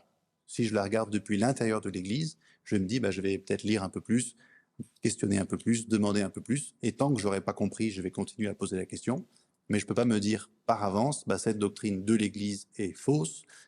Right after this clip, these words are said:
et l'Église ne devrait pas la présenter comme vraie puisque c'est faux. »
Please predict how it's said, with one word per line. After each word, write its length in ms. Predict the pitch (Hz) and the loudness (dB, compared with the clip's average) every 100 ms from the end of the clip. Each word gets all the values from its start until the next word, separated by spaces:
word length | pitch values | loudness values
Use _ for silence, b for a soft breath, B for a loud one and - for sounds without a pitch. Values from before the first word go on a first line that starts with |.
| B | B
et 40 | 101 | -2
l'Église 360 | 95 101 113 | 0 0 -4
ne 40 | 101 | -2
devrait 260 | 95 92 | -2 -2
pas 200 | 85 110 | -2 -2
la 100 | 98 | -2
présenter 520 | - 107 98 98 - | -4 -2 0 0 -2
comme 240 | 101 - 87 | -4 -6 -10
vraie 380 | 90 107 156 - b b _ | -4 -4 -4 -8 b b _
puisque 260 | - - 117 | -6 -2 -2
c'est 160 | - | -2
faux. » 220 | - 104 | -4 -4